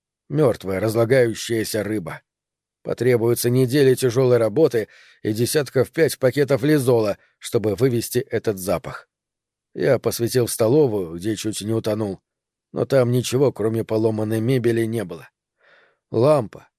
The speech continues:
моя последняя отчаянная надежда, лежала там, где я ее оставил. Довольно быстро я проверил весь дом. Мебель и ковры были испорчены.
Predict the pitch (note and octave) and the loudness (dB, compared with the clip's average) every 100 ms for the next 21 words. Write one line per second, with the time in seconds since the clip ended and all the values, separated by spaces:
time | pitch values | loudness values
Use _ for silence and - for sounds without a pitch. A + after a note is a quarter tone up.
0 | _ _ - - A2 - A#2+ C3 C#3 C3 | _ _ -6 0 0 0 0 2 2 2
1 | B2+ A#2+ - C3+ A#2 A2+ A2+ A2+ D3+ G#2+ | 2 0 2 2 2 0 -2 -2 -2 -2
2 | G2+ - _ _ _ - A2 C3 C#3 D3+ | -4 -8 _ _ _ -4 0 2 4 4
3 | B2+ D#3+ C3+ A2+ A#2 C3 A2+ G2+ F2+ - | 4 2 2 0 2 4 2 0 -4 -8
4 | D2 C#2 - _ _ _ _ _ _ _ | -12 -14 -16 _ _ _ _ _ _ _
5 | D#2 G#2+ C3 D#3+ C#3+ C3 A#2+ D#3+ - C#3+ | -2 2 4 4 4 2 2 0 2 2
6 | C3+ B2 B2 B2 C#3+ C3 B2 C3+ A#2+ G#2 | 2 4 2 2 2 2 2 2 0 0
7 | A#2 F#2+ D#2+ _ _ _ _ _ - A2 | 0 0 -6 _ _ _ _ _ -6 0
8 | E3 D3 C#3+ B2+ B2 D#3+ C#3 C#3 C3+ B2 | 2 4 4 2 2 2 2 2 2 -2
9 | - D3 - D2 - | -4 -6 -6 -12 -16